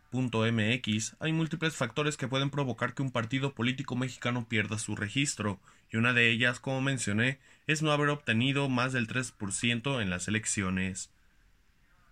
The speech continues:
De acuerdo con el artículo noventa y cuatro de la Ley Federal de Partidos Políticos, la pérdida del registro se da si el partido no consigue dicho porcentaje en elecciones federales ordinarias para diputados, senadores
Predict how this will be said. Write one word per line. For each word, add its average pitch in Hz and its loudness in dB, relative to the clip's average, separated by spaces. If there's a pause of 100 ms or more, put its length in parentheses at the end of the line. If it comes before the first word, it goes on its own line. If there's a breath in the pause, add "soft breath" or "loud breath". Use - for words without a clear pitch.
(100)
De 107 -6
acuerdo 160 2
con 170 4
el 156 6
artículo 151 2
noventa 143 2
y 113 0
cuatro 135 2
de 127 2
la 117 4
Ley 123 2
Federal 120 0
de 123 0
Partidos 123 -2
Políticos, 123 -2 (380 soft breath)
la 107 -2
pérdida 160 4
del 156 2
registro 160 0
se 110 0
da 123 2
si 143 2
el 143 0
partido 123 -2
no 131 -2
consigue 117 0
dicho 113 -2
porcentaje 120 0 (260 soft breath)
en 110 0
elecciones 143 2
federales 135 0
ordinarias 127 0
para 117 -2
diputados, 113 0 (160 soft breath)
senadores 131 0